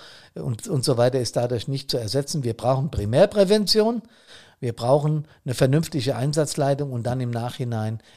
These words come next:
eben diese Betreuung, die uns allen weiterhilft, wenn wir sie denn nutzen. Was ich aber eigentlich sagen wollte, ist, dass wenn Einsatznachbesprechungen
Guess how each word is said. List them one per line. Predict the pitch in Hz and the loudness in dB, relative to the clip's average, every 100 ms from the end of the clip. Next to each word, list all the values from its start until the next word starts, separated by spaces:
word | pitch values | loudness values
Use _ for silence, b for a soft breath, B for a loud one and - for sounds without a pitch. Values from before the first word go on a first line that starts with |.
| _ | _
eben | 113 107 110 110 - _ _ | -6 -4 -4 -6 -10 _ _
diese | 127 127 135 127 | -4 0 0 0
Betreuung, | 131 - - 127 139 143 | -2 -6 0 2 2 0
die | 127 127 | -2 -4
uns | 127 | -4
allen | 160 123 123 | -4 -4 -2
weiterhilft, | 110 120 143 185 165 | -2 0 0 -2 4
wenn | 156 156 160 160 | 6 6 6 6
wir | 165 160 | 8 8
sie | 156 170 | 8 4
denn | 165 180 185 | 4 4 4
nutzen. | 226 226 120 87 B B B B | 2 2 0 -4 B B B B
Was | 165 196 | 2 4
ich | 208 170 | 4 4
aber | 147 160 | 4 6
eigentlich | 247 320 233 143 123 | 6 6 2 2 2
sagen | - 135 147 156 | 2 2 0 2
wollte, | 165 170 | 2 2
ist, | 170 143 165 | -2 -2 0
dass | 131 147 | 0 0
wenn | 151 | -2
Einsatznachbesprechungen | 208 170 214 190 180 - 156 180 226 - - 117 - 104 - 104 85 | -2 -4 0 0 0 0 -2 0 -2 -4 -10 -10 -8 -8 -8 -10 -12